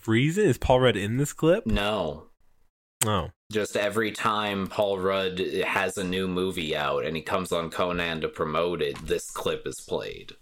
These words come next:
Speaker 2: regardless
Speaker 1: Okay.
Speaker 2: of the movie. Like, literally, Paul Rudd could be in Schindler's List four,
Speaker 1: Mm-hmm.
Speaker 2: and
Speaker 1: They'd play this clip.
Speaker 2: they'd
Speaker 1: Okay,
Speaker 2: play this
Speaker 1: gotcha,
Speaker 2: clip,
Speaker 1: gotcha.
Speaker 2: yeah.
Speaker 1: Cool, cool, cool, cool, cool.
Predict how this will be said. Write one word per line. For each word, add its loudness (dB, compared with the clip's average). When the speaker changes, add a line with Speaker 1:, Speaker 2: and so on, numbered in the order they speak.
Speaker 2:
regardless 4
Speaker 1:
Okay. 6
Speaker 2:
of 0
the 2
movie. 0
Like, -2
literally, 0
Paul 0
Rudd 0
could -2
be 0
in 0
Schindler's 0
List -2
four, 0
Speaker 1:
Mm-hmm. 0
Speaker 2:
and -4
Speaker 1:
They'd 6
play 2
this -6
clip. -4
Speaker 2:
they'd 2
Speaker 1:
Okay, -4
Speaker 2:
play 0
this 0
Speaker 1:
gotcha, -12
Speaker 2:
clip, -2
Speaker 1:
gotcha. -10
Speaker 2:
yeah. -4
Speaker 1:
Cool, 0
cool, -2
cool, -2
cool, -4
cool. -10